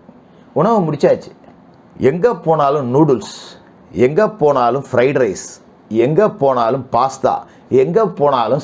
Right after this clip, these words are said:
சவர்மா. இதுதான் நம்மளோட உணவு அப்படிங்கிறதே மொத்தமா சொல்லிய முடிச்சிட்டாங்க.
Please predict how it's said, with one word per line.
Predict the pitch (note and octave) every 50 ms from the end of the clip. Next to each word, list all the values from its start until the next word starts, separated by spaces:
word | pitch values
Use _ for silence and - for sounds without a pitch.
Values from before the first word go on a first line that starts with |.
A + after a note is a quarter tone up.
| - -
சவர்மா. | C#3 A#2+ C3 D#3+ F3+ F3 C#3 A2+ - - - _ - - _ - - _ _ - - - -
இதுதான் | A2 A2 A2 G#2+ C3+ C#3 - - - - _ - - - - - - -
நம்மளோட | A2 C3 D#3+ F3 G3+ G3 F#3 F3+ E3+
உணவு | D#3 D3 C#3+ F3 G3+ A3+ A3+ A3 A3 G#3 E3+
அப்படிங்கிறதே | C#3+ C#3 D#3 D3+ C#3+ C3+ C#3 F3 G#3+ G#3+ F3 D3+
மொத்தமா | D3 E3 - - - - - C4 B3+ B3+ B3+ B3+
சொல்லிய | A#3 - E3+ D3 C#3 B2+ A#2+
முடிச்சிட்டாங்க. | G#2 G2+ F#2 - - - D#2 D#2 D2